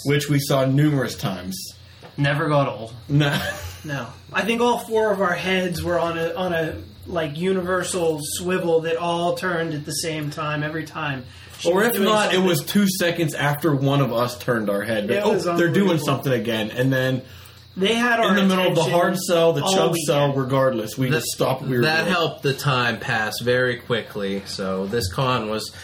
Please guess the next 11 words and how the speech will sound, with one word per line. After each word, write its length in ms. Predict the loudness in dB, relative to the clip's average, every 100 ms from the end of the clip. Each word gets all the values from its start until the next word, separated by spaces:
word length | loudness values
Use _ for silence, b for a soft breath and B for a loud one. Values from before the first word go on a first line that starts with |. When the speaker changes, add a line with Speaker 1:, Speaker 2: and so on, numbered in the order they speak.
| B B
Speaker 4:
another 340 | 0 2 2 2
reason 380 | 2 0 0
why 180 | 0 0
this 260 | 0 -2 0
was 160 | -2 -4
the 80 | -4
most 340 | 0 0 0
enjoyable 560 | -6 0 2 2 0 -6
con 480 | -2 0 2 0 -2
so 300 | -2 -2 -4
far. 360 | -6 -6 -6 -8